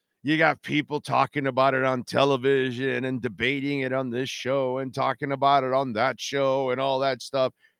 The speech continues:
Anthony Weaver will be just fine. That has nothing to do with the issues with the Miami Dolphins. The issues with the Miami Dolphins two years ago was Mike McDaniel.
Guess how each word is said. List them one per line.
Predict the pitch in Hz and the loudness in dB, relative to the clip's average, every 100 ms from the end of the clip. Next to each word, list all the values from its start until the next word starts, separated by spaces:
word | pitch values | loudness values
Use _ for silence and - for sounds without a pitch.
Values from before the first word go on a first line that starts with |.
| _ | _
Anthony | 147 165 - 139 143 | -4 -4 -4 -6 -6
Weaver | 110 135 135 131 127 | -4 -6 -4 -6 -6
will | 104 110 | -6 -6
be | 95 107 | -8 -12
just | 95 92 - - | -10 -10 -8 -12
fine. | - 52 76 - _ _ _ _ _ _ _ _ _ _ _ _ _ _ _ _ _ _ _ _ _ - | -14 -16 -18 -20 _ _ _ _ _ _ _ _ _ _ _ _ _ _ _ _ _ _ _ _ _ 0
That | 147 156 | 2 4
has | 156 131 - 101 | 2 2 -2 -6
nothing | 110 151 185 - 147 127 123 | -2 2 2 2 0 0 0
to | 110 127 | -2 -2
do | 113 120 | 2 4
with | 117 | 2
the | 104 117 | 2 0
issues | 110 - 110 98 | 2 0 -2 0
with | 104 | -2
the | 101 | 2
Miami | 104 95 101 92 | 2 2 0 -2
Dolphins. | 87 82 - - - - - _ _ _ _ _ _ _ _ _ - - - | -4 -8 -12 -20 -20 -18 -20 _ _ _ _ _ _ _ _ _ -20 -20 4
The | 135 | 8
issues | 220 226 233 220 | 8 6 4 4
with | 190 | 2
the | 180 | 4
Miami | 180 190 190 | 6 6 6
Dolphins | 175 180 180 - 143 139 120 - _ _ - | 6 8 8 6 2 2 -4 -10 _ _ -6
two | - 247 | 0 4
years | 226 196 147 | 6 6 6
ago | 135 117 113 | 2 4 4
was | 135 170 147 | 4 0 4
Mike | 135 123 | 2 2
McDaniel. | 120 92 110 85 76 | -2 2 2 2 -6